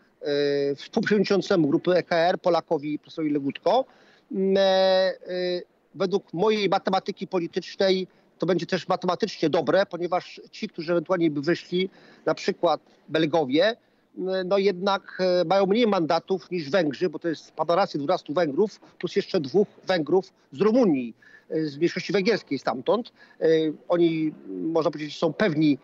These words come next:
reelekcji, czy mniejszość węgierska to będzie miała na pewno co najmniej dwa mandaty. E, w związku z tym, e, no to się opłaca,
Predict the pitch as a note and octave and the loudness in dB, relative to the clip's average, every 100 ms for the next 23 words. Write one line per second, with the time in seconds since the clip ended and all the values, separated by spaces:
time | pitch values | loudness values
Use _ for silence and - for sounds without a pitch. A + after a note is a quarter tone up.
0 | - D#3 E3+ G3 - D3+ - D3+ D3 D3+ | -2 2 2 0 -6 -10 -4 -4 -4 -6
1 | D#3 D3+ _ - D3+ D3 D#3 D3 D#3 E3+ | -6 -8 _ -8 -4 -2 0 0 -2 -2
2 | D#3+ C#3 D#3+ D#3+ F3 D#3 - - F3 E3+ | -2 2 2 2 2 2 0 -2 0 2
3 | E3 D#3+ D3+ C3+ A3+ D4 - - - G#3+ | 0 0 -2 0 -2 -2 -10 -20 -8 -2
4 | G#3+ A3 F3+ A#3+ - A3 - A3+ A#3 A3+ | 0 0 0 0 0 -4 0 0 2 -2
5 | G#3+ G#3 G3+ G#3 A#3 - - - B3+ G3 | 0 2 2 0 -2 -2 -4 0 0 0
6 | - C#3+ | -2 -6